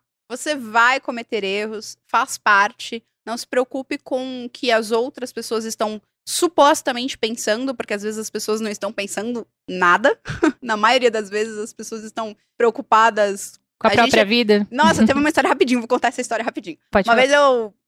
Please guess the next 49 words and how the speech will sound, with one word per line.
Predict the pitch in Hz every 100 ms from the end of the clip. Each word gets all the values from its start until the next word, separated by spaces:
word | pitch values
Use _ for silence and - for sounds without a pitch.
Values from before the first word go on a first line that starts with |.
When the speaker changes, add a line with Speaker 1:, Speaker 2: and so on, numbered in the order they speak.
| 220
Speaker 1:
liguei | 233 220 220
pra | 214
uma | 196
pessoa, | 196 - 262 202 175 - _ -
eu, | -
na | 214 214 220 214
época | 220 254
que | 247
eu |
já | 220
estava | 220 220 233
me | 226
arriscando | - - 220 214
a |
ligar, | 220 180 147 127
né? | 170 202 _ _ _
E | 226 226
aí, | 233 220 226 233 -
um | 233
indiano, | 233 233 180 160 -
eu | 226
não |
entendia | 233 240 233 226
nada | 202 208 202
que | -
ele | 196
falava. | - 185 147 165 -
Ele | 214 226
falava | 202 196 202
um | 196 202
Speaker 2:
É | 220
um |
inglês | 226 226 220 208
diferente, | - 262 349
Speaker 1:
Eu |
não | -
entendia, | 302 311
Speaker 2:
né? | 320
Speaker 1:
nossa, | 311 311 294 -
eu | 269
não | 277
entendia | 277 294 285
nada. | 285 226 208
Eu | 226
falava, | 240 226 226
"Meu | 233
Deus | 214 233
do | 262
céu." | - 175